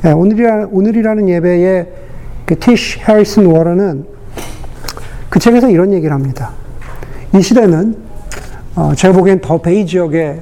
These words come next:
해당되는 말인 것 같아요. 이 베이 지역에서는 유기농 농사를 짓거나 목공이나 도자기를 굽거나 혹은 페어 트레이드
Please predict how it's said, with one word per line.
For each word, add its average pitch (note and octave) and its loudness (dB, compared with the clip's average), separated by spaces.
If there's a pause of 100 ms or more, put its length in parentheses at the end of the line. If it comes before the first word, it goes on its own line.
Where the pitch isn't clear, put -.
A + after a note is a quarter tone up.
해당되는 D#3 0
말인 D3+ 2
것 C#3 0
같아요. C3 -8 (460)
이 F3+ 6
베이 F#3+ 6
지역에서는 E3+ 2 (1800)
유기농 G3 4
농사를 D#3+ 0
짓거나 D3+ -2 (1160)
목공이나 F#3+ 4
도자기를 F3+ 2
굽거나 D3 -2 (1300)
혹은 F#3 6
페어 B3 4
트레이드 G3 0